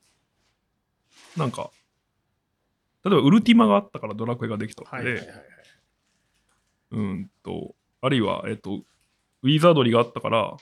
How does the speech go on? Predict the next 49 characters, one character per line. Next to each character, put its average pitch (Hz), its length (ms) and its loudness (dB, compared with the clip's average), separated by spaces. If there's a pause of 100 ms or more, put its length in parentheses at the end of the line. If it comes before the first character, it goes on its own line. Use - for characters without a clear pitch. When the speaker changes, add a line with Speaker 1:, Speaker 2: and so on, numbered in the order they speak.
(120)
Speaker 2:
ダ 123 140 -16
ン 101 40 -16
ジ 104 80 -18
ョ 101 40 -16
ン - 20 -16
マ 101 100 -16
ス - 60 -20
タ 95 80 -18
ー 95 40 -20
が 98 80 -20
あ - 20 -18
っ - 40 -20
た - 60 -20
と - 100 -20
か。 127 60 -6
Speaker 1:
あ、 123 60 -4
そ 113 240 -6
う 101 40 -4
だ 104 100 -8
し、 127 420 -4
Speaker 2:
う 117 40 -6
ん。 - 20 0
Speaker 1:
女 117 60 0
神 110 140 0
転 110 180 -6
生 - 140 -16
が 82 100 -12
で - 60 -18 (360)
き - 100 -18
て 101 80 -10
る、 - 20 -8
Speaker 2:
あ - 20 -6
ー、 - 20 -8
そ - 160 -14
っ - 20 -10
か - 0 -
そ - 0 -
っ - 20 -12
か。 - 60 -16
Speaker 1:
そ - 80 -20
う - 40 -20
そ 110 60 -16
う、 - 20 -16
と 101 60 -10
か、 104 120 -4
Speaker 2:
う 92 60 -14
ん 95 40 -18
う - 40 -20
ん。 87 60 -20